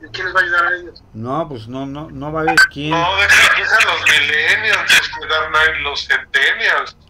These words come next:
Speaker 3: Fíjate que ahorita, este, los millennials eran categorizados como una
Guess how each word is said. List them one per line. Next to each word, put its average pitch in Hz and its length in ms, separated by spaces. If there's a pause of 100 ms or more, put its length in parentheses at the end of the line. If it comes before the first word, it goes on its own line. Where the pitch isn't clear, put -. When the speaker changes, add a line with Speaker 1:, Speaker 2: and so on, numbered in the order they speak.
(360)
Speaker 3:
Fíjate - 300
que - 100
ahorita, - 520 (320)
este, - 260
los 143 200
millennials 180 600
eran 196 200
categorizados - 1000
como 139 220
una 160 140